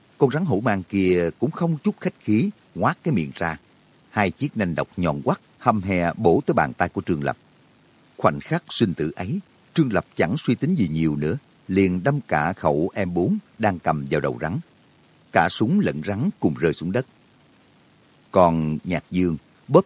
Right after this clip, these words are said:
chặt khẩu súng đang cầm trên tay. Tên địch phía trước cứ ló ra ló vào, vẫn luôn nằm trong phạm vi hỏa lực của anh ta.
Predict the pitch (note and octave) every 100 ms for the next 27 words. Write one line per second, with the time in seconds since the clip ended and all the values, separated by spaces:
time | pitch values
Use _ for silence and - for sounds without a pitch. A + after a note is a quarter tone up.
0 | - F#2 - F2+ - A2+ G#3 D#3 - E2
1 | F#2 D#2 D#2 D#2+ D2+ _ _ _ _ D3+
2 | A#2+ D#2 - B2 B2+ C3 C#3+ - C3+ A#2+
3 | A#2 D#3 G#2 F2 E2+ E2 G2 F#3 G2+ C#2+
4 | B1+ - _ G#2 A2+ F3 D#3 B2 F2 E2+
5 | - C3+ E2 D#2+ G2 F#2 D#2 F#2+ G2 -
6 | F#2+ F2+ - C#2